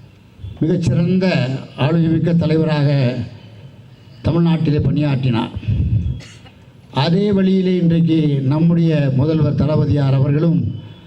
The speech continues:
இன்றைக்கு பணியாற்றுகின்ற ஒன்றிய அரசு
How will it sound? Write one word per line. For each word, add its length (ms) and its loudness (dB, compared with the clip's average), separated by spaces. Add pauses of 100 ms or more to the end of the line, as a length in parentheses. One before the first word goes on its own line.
(800)
இன்றைக்கு 360 0
பணியாற்றுகின்ற 1000 2 (240)
ஒன்றிய 460 2
அரசு 360 0